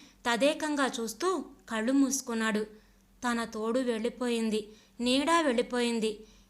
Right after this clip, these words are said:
ఇక తను మాత్రం ఎందుకు? ప్రశ్న గుండె నిండా ఆవహించింది. ఆ ప్రశ్నకి సమాధానంగా అతడు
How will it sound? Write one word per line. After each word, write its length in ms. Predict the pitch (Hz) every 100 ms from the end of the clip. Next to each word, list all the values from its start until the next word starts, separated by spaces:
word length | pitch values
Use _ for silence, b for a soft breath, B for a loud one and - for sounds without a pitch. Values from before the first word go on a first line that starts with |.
| -
ఇక 180 | 247 262
తను 300 | - 214 226
మాత్రం 420 | 269 269 269 277
ఎందుకు? 540 | 262 262 285 349 415 - b b b b b _
ప్రశ్న 580 | - 214 - 247 240 277 294 B B 214
గుండె 280 | 226 233 247
నిండా 380 | 226 226 233 285
ఆవహించింది. 920 | 262 226 247 233 240 226 233 220 220 B B B -
ఆ 140 | 240 226
ప్రశ్నకి 520 | 220 214 208 262 254
సమాధానంగా 1000 | 247 220 240 240 240 226 226 254 320 277 B B B 233
అతడు 440 | 226 226 247